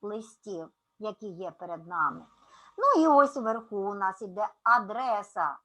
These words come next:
вашої електронної скриньки, скриньки, з якої ви будете працювати. Тому, якщо ми хочемо,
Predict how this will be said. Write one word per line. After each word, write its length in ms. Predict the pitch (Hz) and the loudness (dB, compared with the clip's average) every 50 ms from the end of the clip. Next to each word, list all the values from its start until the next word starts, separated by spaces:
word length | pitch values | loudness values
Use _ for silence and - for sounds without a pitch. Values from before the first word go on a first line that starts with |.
| _ | _
вашої 760 | 147 156 151 156 175 196 262 311 - - 359 311 330 392 403 403 _ _ _ _ _ _ | -8 -2 2 4 4 4 4 2 -2 -8 -10 -8 -8 -8 -10 -12 _ _ _ _ _ _
електронної 1080 | 247 240 226 208 190 - _ _ 190 175 180 185 214 254 262 262 254 254 226 240 240 247 247 _ _ _ | 0 0 0 0 -6 -8 _ _ -10 -8 -6 -6 -6 -8 -8 -10 -10 -10 -12 -12 -14 -14 -18 _ _ _
скриньки, 920 | _ _ - _ _ 262 262 269 247 196 165 151 156 151 _ 170 147 147 _ _ _ _ _ | _ _ -20 _ _ -8 -8 -6 -6 -8 -8 -10 -14 -16 _ -20 -20 -20 _ _ _ _ _
скриньки, 640 | _ _ _ _ 190 180 175 208 254 392 392 403 370 | _ _ _ _ -12 -12 -10 -10 -12 -10 -10 -10 -10
з 80 | 311 285 | -8 -8
якої 460 | 262 214 - - 214 196 185 185 170 | -10 -10 -8 -10 -10 -10 -8 -10 -12
ви 400 | 160 165 185 202 233 285 349 403 - _ _ _ _ _ | -12 -12 -10 -8 -8 -8 -10 -12 -16 _ _ _ _ _
будете 580 | 185 175 208 220 214 262 254 - 262 254 277 277 - _ _ _ _ | -4 -2 -2 0 0 -2 -2 0 -2 -2 -2 -4 -10 _ _ _ _
працювати. 880 | - 247 247 247 - 269 220 190 190 147 143 147 - - 143 120 - _ _ _ _ _ _ _ _ _ _ _ _ _ _ _ _ | 0 0 0 0 -4 -8 0 4 4 4 4 2 -6 -12 -16 -18 -18 _ _ _ _ _ _ _ _ _ _ _ _ _ _ _ _
Тому, 540 | - 370 494 494 466 330 294 294 294 302 320 - _ _ _ _ _ _ _ _ _ _ _ _ _ _ _ _ _ _ _ _ _ _ _ _ _ _ - | 0 2 2 2 2 2 2 2 0 0 -4 -6 _ _ _ _ _ _ _ _ _ _ _ _ _ _ _ _ _ _ _ _ _ _ _ _ _ _ -8
якщо 480 | 202 196 208 202 - - - 277 269 | -2 -2 0 0 -2 -4 0 0 0
ми 200 | 262 262 269 277 | 2 2 -2 -4
хочемо, 680 | - - - 269 254 240 233 - - 214 175 160 165 - | -6 -8 -4 -2 0 0 0 -2 -8 -14 -14 -14 -14 -14